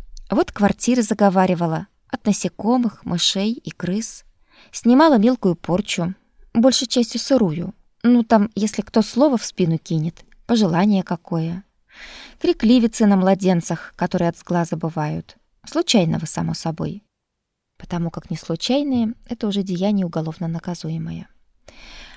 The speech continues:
Амулеты делала по установленному перечню,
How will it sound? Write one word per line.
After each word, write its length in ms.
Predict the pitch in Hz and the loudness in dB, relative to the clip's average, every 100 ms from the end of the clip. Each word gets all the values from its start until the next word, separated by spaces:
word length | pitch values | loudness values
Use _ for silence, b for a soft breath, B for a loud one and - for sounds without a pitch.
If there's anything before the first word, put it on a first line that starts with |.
| B | B
Амулеты 540 | - 339 370 240 262 233 | 4 6 8 6 4 2
делала 420 | 196 220 202 190 | 4 6 6 2
по 120 | - | 0
установленному 800 | 175 - 190 180 160 160 160 160 | -4 0 0 2 0 0 0 -2
перечню, 640 | - 165 156 - - 165 | -2 -2 -2 -6 -6 -6